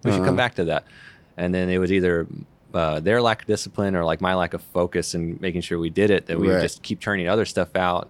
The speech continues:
Speaker 1: and maybe just, I just, I don't know. I think we could do better than that. Let's just
Speaker 2: Right.
Speaker 1: start over. But then I've developed this new habit where I'm going back to the stuff from a year ago that I
Speaker 2: Mm-hmm.
Speaker 1: haven't listened to in, like, a long time.
Speaker 2: Yeah.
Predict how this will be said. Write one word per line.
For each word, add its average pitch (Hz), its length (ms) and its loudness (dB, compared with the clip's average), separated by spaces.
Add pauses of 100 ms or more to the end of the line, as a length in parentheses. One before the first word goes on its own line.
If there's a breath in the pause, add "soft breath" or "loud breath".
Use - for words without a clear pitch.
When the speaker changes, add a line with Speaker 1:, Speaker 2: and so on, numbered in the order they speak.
Speaker 1:
and 92 140 -6
maybe 98 260 0
just, 90 260 -6 (300)
I 120 80 -6
just, 107 160 -4
I 95 100 0
don't 80 120 -2
know. 78 160 -4
I 101 40 -4
think 117 140 0
we 90 60 0
could 80 100 -2
do 80 100 -2
better 76 180 -2
than 76 100 -4
that. 76 120 -6
Let's 98 160 -2
just 104 180 4
Speaker 2:
Right. 80 60 2
Speaker 1:
start 78 220 -2
over. 78 220 -6 (640 loud breath)
But 110 120 2
then 131 280 0 (160)
I've 101 260 0
developed 110 320 2
this 90 140 0
new 120 120 2
habit 85 480 -2
where 90 200 2
I'm 85 180 0
going 92 300 2
back 92 380 -2
to 85 80 -6
the 80 80 -2
stuff 85 220 -2
from 82 140 -6
a 80 40 -2
year 85 260 0
ago 76 340 0
that 104 120 2
I - 40 2
Speaker 2:
Mm-hmm. 90 80 0
Speaker 1:
haven't 90 240 -2
listened 92 320 -2
to 104 240 0
in, 101 60 -2
like, 95 120 -4
a 98 60 -4
long 101 160 0
time. 110 380 -4
Speaker 2:
Yeah. 95 220 4